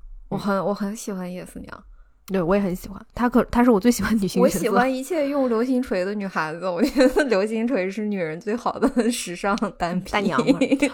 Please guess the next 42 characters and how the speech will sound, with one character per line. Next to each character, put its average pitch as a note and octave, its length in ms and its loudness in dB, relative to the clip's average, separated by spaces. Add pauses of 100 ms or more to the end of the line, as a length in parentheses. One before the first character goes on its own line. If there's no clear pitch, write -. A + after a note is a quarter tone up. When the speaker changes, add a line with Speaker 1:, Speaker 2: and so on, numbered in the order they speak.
Speaker 2:
而 B3+ 100 6
且 E4 180 6
她 C4 160 2
是 D#4+ 160 0
一 C4+ 120 0
个， C#4 340 4 (160)
她 D#4+ 160 0
是， D#4 260 0 (200)
她 D#4 120 2
是， D4 200 0
她 C#4 160 0
医 C4+ 260 0
术 A#3+ 180 -2
高 A3 200 2
明 G3+ 200 0
哎， D#3 80 -4
我 F3 140 0
又 G#3 80 4
很 G3+ 140 2
喜 F#3+ 160 -4
欢 E3 120 -2
这 G#3+ 140 0
一 G#3 100 0
点。 - 360 -8
Speaker 1:
嗯。 F#3 280 -2 (200)
Speaker 2:
就 B3 100 -2
是 A#3+ 100 2
她 A#3 140 -2
还 A3+ 140 0
有， F3+ 340 2
就 A2+ 60 -10
是 - 0 -
你 - 40 -8
知 - 40 -2
道 - 60 2
吗？ - 20 4
Speaker 1:
还 - 0 -
爱 A3 120 2
下 G3+ 200 2
毒。 F3 220 -2
Speaker 2:
acrobuff。 G#3 560 2 (380)
Speaker 1:
对。 - 240 -6